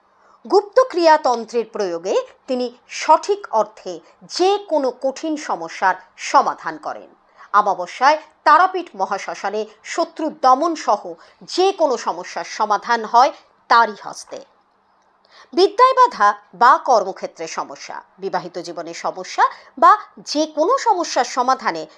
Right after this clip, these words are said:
তিনি সিদ্ধহস্ত। মাঙ্গলিক দোষ ও কালসর্প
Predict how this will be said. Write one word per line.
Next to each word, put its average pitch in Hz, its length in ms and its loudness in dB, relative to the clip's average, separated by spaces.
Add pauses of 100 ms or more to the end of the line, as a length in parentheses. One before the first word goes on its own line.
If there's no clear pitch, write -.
(120)
তিনি 226 200 -2
সিদ্ধহস্ত। 165 720 -8 (1120)
মাঙ্গলিক 359 600 4
দোষ 285 260 2 (220)
ও - 60 2 (140)
কালসর্প 370 520 2